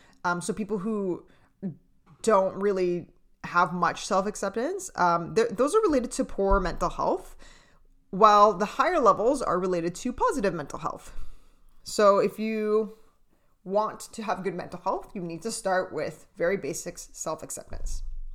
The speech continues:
I've been there. I've definitely had lower levels of self-acceptance before, um, and that has definitely been tied to,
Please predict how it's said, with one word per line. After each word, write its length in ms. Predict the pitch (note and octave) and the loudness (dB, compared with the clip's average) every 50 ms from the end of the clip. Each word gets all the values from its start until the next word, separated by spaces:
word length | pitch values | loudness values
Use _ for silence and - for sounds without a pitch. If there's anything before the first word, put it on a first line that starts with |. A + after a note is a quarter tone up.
| - - - - - - - - - - - - - - - - - - | -14 -16 -16 -18 -18 -18 -18 -18 -20 -20 -20 -20 -20 -20 -18 -18 -4 2
I've 200 | G#3+ A#3+ A3 G3 | 2 2 6 6
been 120 | A3+ G#3+ | 4 4
there. 240 | G#3 G#3+ B3+ D#4 D#4 - - - - - - - | 4 2 -2 -2 -4 -6 -12 -18 -18 -16 -10 -6
I've 160 | - F#3 E3+ | -4 -2 2
definitely 360 | F3+ G#3+ G#3 - G#3 A3+ A3+ | 2 2 0 0 -4 -8 -6
had 340 | G#3 F3+ F3 F3 F3+ F#3 E3+ | -6 0 2 2 2 2 2
lower 320 | E3+ E3 D#3+ D#3+ E3+ F#3 F#3 | -2 -2 -2 0 0 0 0
levels 460 | F3 D#3+ D#3 D3 D#3+ E3 F3 F3 F3 | 0 -2 -2 -2 -2 -2 -2 -2 -4
of 180 | - - D#3+ - | -8 -10 -8 -4
self-acceptance 580 | - E3+ E3 - F3 - - D3+ - F3 F3 | -4 -4 -4 -4 -6 -8 -8 -8 -8 -8 -8
before, 520 | F3 - F#3+ - - - - - D4 G4+ - - - - - - - _ _ _ _ _ - | -8 -10 -12 -10 -10 -6 -4 -4 -4 -4 -8 -12 -20 -20 -20 -20 -20 _ _ _ _ _ -4
um, 480 | F3+ F3+ D#3 D#3+ D#3+ D3+ D3+ D#3 D#3 D3+ - - _ _ - | -2 0 0 0 -2 -2 -4 -4 -6 -8 -8 -10 _ _ -4
and 380 | G3 G3 F#3 F#3 F#3 F#3+ G3 F#3 | -2 0 0 0 0 0 -2 0
that 220 | D#3 F#3 D#3+ E3 | 2 2 2 2
has 220 | F3+ F#3 F#3 F#3+ | 2 0 -2 -2
definitely 340 | D#3+ E3+ D#3 - - F#3+ F#3 | -2 -4 -4 -4 -4 -6 -6
been 420 | F#3+ D#3 E3+ F3 E3 D#3+ E3 F3 E3 | -4 0 2 2 2 2 0 -4 -8
tied 520 | - - - C#3+ D3+ E3 E3+ F3+ F#3 F#3+ | -8 -8 -6 -4 -2 -2 -2 -2 -4 -6
to, 680 | - - - - G#3 F#3+ F#3 F3+ F#3 F#3 F#3 F3+ - - | -10 -12 -8 -4 -2 -2 -2 -2 -2 -2 -4 -4 -6 -8